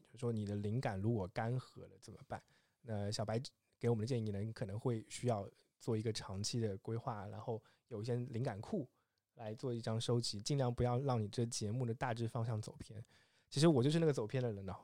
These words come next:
我从八月份到现在已经停更了四，四个月左右的时间，也是一直在想，哎，为什么好像我的节目，因为完全按我兴趣来嘛，讲东西非常的散，那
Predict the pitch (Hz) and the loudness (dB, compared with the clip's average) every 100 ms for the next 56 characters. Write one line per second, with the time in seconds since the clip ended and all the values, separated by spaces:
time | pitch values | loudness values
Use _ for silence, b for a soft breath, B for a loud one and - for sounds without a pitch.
0 | - 110 113 110 127 139 139 131 135 127 | -4 4 4 6 2 6 6 6 4 2
1 | 147 123 117 120 123 117 123 117 107 104 | 0 -2 -2 -2 0 2 4 4 4 0
2 | 120 - 131 - - - 135 113 107 110 | -2 0 0 -4 -4 0 2 2 0 -4
3 | 104 139 113 110 110 - 139 117 B B | -8 -8 -6 -4 -2 2 2 0 B B
4 | - 135 131 127 - - - 202 190 135 | -6 0 2 4 2 0 -6 0 2 2
5 | 120 - 107 127 120 117 107 101 107 120 | 0 -2 0 0 0 -4 -4 -2 -2 -2
6 | 117 120 127 - _ _ _ 147 139 117 | 0 -2 -4 -10 _ _ _ -20 -16 -6
7 | 120 160 139 120 110 151 127 117 110 107 | -4 -2 -2 0 0 0 0 -6 -6 -6
8 | 110 107 135 117 139 107 104 101 - b | -4 -2 -2 -2 -4 -4 -6 -6 -8 b
9 | b - - 101 120 110 101 | b -10 -8 -6 -2 -2 -2